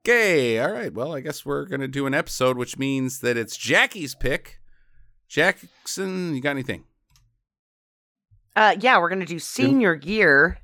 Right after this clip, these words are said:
Speaker 2: with, uh,
Speaker 1: Oh, boy.
Speaker 2: uh,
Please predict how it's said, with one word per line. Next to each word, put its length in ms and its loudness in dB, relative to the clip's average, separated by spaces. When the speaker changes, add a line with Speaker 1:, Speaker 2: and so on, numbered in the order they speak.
Speaker 2:
with, 460 4
uh, 580 6
Speaker 1:
Oh, 300 -18
boy. 160 -18
Speaker 2:
uh, 600 -2